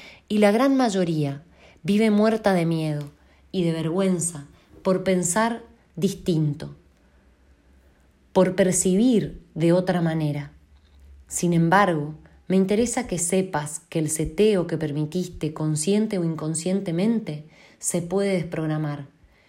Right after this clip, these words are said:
Es posible, porque siempre estamos hablando de programas,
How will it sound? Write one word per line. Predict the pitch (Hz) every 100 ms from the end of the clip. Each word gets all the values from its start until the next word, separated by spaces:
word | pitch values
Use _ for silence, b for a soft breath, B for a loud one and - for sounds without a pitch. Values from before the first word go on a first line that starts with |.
| b
Es | - 214
posible, | 240 226 202 156 143 143 - b b b
porque | - 175 170
siempre | - 190 202 226 - 147 - -
estamos | 170 - 208 208
hablando | 185 175 202 208
de | 185
programas, | 170 156 156 160 151 147 147